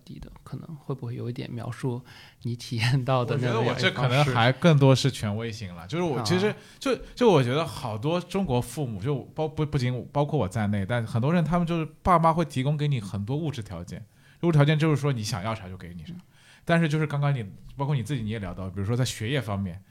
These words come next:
Speaker 2: 他会要求非常高，而且他会控制你，
Speaker 1: 对。对。
Speaker 2: 就希望你达到那个程度，你达不到他就贬低你，
Speaker 1: 嗯。
Speaker 2: 所以是，是这样一个状态。
Speaker 1: 对。对，就是，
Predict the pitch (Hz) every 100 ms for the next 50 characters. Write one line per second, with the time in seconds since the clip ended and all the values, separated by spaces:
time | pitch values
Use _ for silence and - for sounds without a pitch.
0 | _ _ - 143 151 143 139 180 156 98
1 | 90 85 90 - 120 123 135 151 123 -
2 | - 247 143 110 90 90 _ _ 143 -
3 | - 113 - 175 165 104 101 107 101 98
4 | 107 104 104 143 151 117 101 92 87 92
5 | 90 - 170 165 135 151 147 - 156 175
6 | 196 113 92 92 92 - - _ 151 147
7 | - - - 185 190 147